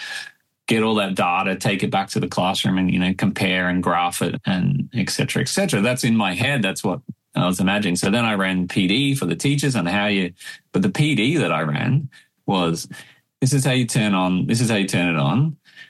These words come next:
Uh, this is how you connect one of the remotes, the Wiimotes. You know, this is how you launch the software.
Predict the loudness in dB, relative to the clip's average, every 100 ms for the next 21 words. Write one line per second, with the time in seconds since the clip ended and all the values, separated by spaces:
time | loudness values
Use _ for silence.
0 | _ -2 0 2 2 0 2 0 2 0
1 | 0 -2 0 2 2 2 2 2 2 0
2 | -4 -10 -6 -6 -2 0 2 2 2 0
3 | -2 -6 -4 0 2 2 2 0 2 0
4 | 2 2 2 0 0 -2 0 -2 -2 -2
5 | 0 2 2